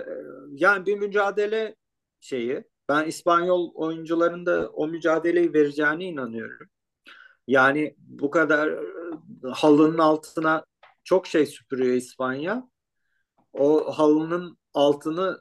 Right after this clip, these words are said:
o halıyı kaldırırlar yani. Yani kadın futbolu ne kadar,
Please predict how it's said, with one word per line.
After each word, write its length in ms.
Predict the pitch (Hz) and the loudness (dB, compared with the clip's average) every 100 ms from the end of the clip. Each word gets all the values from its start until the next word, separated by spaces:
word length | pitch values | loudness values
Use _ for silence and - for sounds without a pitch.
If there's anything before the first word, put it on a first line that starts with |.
| - | -6
o 280 | 139 143 147 | 0 2 2
halıyı 260 | 147 170 | 2 0
kaldırırlar 760 | - 147 143 160 165 151 113 107 | 2 0 0 0 -2 -2 -4 -4
yani. 320 | 104 101 101 123 - | -10 -12 -16 -20 -4
Yani 500 | 147 165 202 220 - _ _ _ _ | 0 2 2 -2 -2 _ _ _ _
kadın 280 | 156 156 196 | -2 0 -2
futbolu 400 | 233 - 208 208 | -6 2 2 4
ne 120 | 208 | 0
kadar, 680 | 254 226 196 - - - | 2 2 2 0 -10 -20